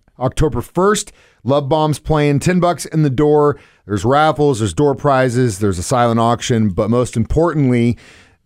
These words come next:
it's a chance for you to help Baca do what they do and help protect these kids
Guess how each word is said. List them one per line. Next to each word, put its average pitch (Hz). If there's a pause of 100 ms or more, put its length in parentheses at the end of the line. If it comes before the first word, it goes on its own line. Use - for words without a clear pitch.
it's 117
a 110
chance 165
for 123
you 147
to 131
help 139 (160)
Baca 131
do 123
what 147
they 127
do 117
and 95
help 117
protect -
these 110
kids 101